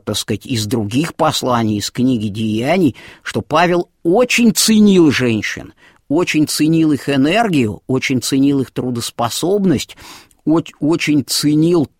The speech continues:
то, когда их вера могла дать реальные плоды и принести пользу ему как миссионеру, и сразу привожу несколько примеров, несколько имён.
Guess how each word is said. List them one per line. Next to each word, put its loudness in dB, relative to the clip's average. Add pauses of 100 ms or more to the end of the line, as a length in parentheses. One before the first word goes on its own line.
то, 4
когда 0 (100)
их -4
вера 0
могла 0
дать 0
реальные 2
плоды 0
и -2
принести 2
пользу 0 (240)
ему 2
как -4
миссионеру, 2 (540)
и 2
сразу 2
привожу 0
несколько 0 (920)
примеров, 0
несколько -2
имён. -6